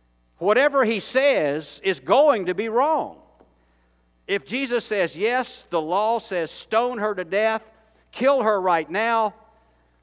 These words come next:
he will also lose his reputation as a friend of sinners and publicans, as we see it laid out in Luke chapter seven, verse thirty-four. So if he says, "Stone her,"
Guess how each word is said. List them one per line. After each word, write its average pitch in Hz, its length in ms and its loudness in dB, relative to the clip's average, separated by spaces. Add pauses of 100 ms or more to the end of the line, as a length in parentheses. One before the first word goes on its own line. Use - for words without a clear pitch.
(800)
he 175 100 -6
will 170 180 -2
also 208 400 -2
lose 190 320 -4
his 143 160 -10
reputation 165 800 -10
as 135 160 -10
a 123 40 -20
friend 139 440 -8
of 113 80 -14
sinners 113 480 -14
and 107 100 -20
publicans, 98 720 -14 (880)
as 113 160 -16
we 120 80 -14
see 147 240 -8
it 123 80 -6
laid 127 240 -6
out 123 160 -4
in 110 200 -12
Luke 131 420 -8
chapter 113 480 -10 (180)
seven, 113 400 -8
verse 107 280 -16
thirty-four. 107 600 -14 (1700)
So 220 200 2
if 214 80 0
he 196 60 -2
says, 240 280 0
"Stone 294 480 2
her," 175 240 -2